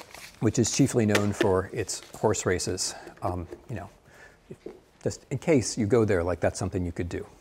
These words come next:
The food's also nice. Um, so they, they went to Maisons Laffitte 'cause they couldn't afford the rent in Paris. Um, and how do they get to Paris? Here's how they got to Paris. First, you serve in the Polish army. Second, Germany invades. Third,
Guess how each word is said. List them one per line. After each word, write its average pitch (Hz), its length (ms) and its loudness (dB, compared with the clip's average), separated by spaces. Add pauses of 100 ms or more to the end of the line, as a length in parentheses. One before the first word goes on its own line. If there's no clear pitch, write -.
The 113 120 -12
food's 101 240 -2
also - 220 -8
nice. 127 320 -4 (480)
Um, 104 300 2 (440)
so 135 220 6
they, 135 160 4
they 147 200 4
went 156 180 6
to 156 40 2
Maisons 143 300 8
Laffitte 127 280 4
'cause 107 120 0
they 107 80 4
couldn't 113 200 2
afford 107 240 2
the 98 80 2
rent 98 220 0
in 92 80 -4
Paris. - 420 -6 (460)
Um, 104 220 2
and 107 100 -2
how 127 140 4
do 123 60 4
they 120 100 6
get 117 160 2
to 113 80 0
Paris? 156 340 2
Here's 131 160 4
how 127 80 6
they 107 120 4
got 95 160 2
to - 60 -4
Paris. 82 340 -2 (460)
First, - 580 2 (380)
you 110 120 -2
serve 127 240 6
in 117 80 6
the 110 60 4
Polish 110 360 4
army. 92 360 0 (840)
Second, 131 560 2 (420)
Germany 110 420 2
invades. 98 580 0 (340)
Third, 127 540 4